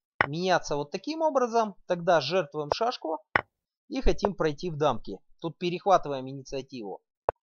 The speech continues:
На размен Ц Б шесть хотим снова пройти в дамки. Ну и здесь уже после размена обе стороны проходят в дамки.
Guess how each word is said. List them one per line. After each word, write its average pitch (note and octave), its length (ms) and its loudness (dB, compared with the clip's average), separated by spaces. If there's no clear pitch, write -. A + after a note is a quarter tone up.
На D#3+ 160 8
размен G3+ 500 2
Ц - 180 0
Б F3 120 -2
шесть - 520 0
хотим E3+ 380 -2
снова C4 360 4
пройти C#4 380 -2
в G#3+ 80 -6
дамки. G#3+ 400 4
Ну G3+ 160 -4
и A#3 60 -2
здесь G#3+ 280 -2
уже E3 200 -2
после D#3+ 340 2
размена D#3 540 -2
обе D3+ 260 -2
стороны C#3 480 2
проходят C#3 580 -4
в B2+ 60 -18
дамки. G#3+ 480 2